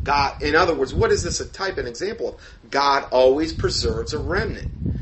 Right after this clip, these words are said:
Where the Bible talks about, "I have preserved in me five thousand that have not bowed the knee to Baal." Okay? But the key is not bowing your knee to Baal. You can't expect to have God's protection and you're bowing the knee to Baal. So going in the, into the day and times we're moving into, the ones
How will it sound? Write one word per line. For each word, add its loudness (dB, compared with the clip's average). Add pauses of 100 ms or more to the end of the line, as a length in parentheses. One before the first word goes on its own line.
(220)
Where 4
the -6
Bible 2
talks -2
about, -2
"I 2
have 0
preserved -4
in -8
me -6
five 0
thousand -2
that -6
have -8
not -6
bowed 0
the -8
knee -8
to -8
Baal." -2 (800)
Okay? -2 (180)
But 4
the -4
key 2
is 2
not 2
bowing 4
your 0
knee -2
to 0
Baal. 2
You -6
can't 0
expect -4
to -6
have -6
God's -2
protection -6 (440)
and -6
you're -10
bowing 4
the -4
knee -2
to -2
Baal. -4 (720)
So 0
going 0
in -2
the, -8
into -4
the -8
day 0
and -6
times -4
we're -10
moving -6
into, -4
the -8
ones -4